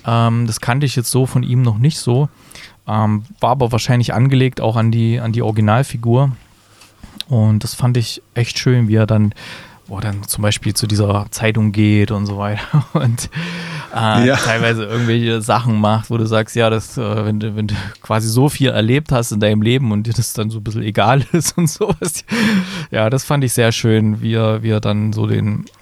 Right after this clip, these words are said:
Speaker 1: wirklich so herzerwärmend dann gespielt hat und, ähm, absolut großartig. Finde ich ein bisschen, ähm, ich hab g-, geschaut, der Film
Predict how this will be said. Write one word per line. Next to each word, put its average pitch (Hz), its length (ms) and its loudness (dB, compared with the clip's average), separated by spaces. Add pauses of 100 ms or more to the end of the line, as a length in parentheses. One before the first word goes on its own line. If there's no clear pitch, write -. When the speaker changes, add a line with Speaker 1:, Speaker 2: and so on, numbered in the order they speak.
(300)
Speaker 1:
wirklich 117 280 -4
so 110 180 0
herzerwärmend 110 760 0
dann 107 240 2
gespielt - 540 0
hat 110 260 0
und, 101 400 -2 (760)
ähm, 104 420 -2 (240)
absolut - 380 -8
großartig. 117 560 0
Finde 175 180 2
ich - 160 -4 (140)
ein 120 240 -10
bisschen, 156 580 0
ähm, 131 380 2
ich 120 100 0
hab 135 140 0
g-, - 80 -18 (260)
geschaut, - 480 -2
der 123 140 0
Film 156 400 4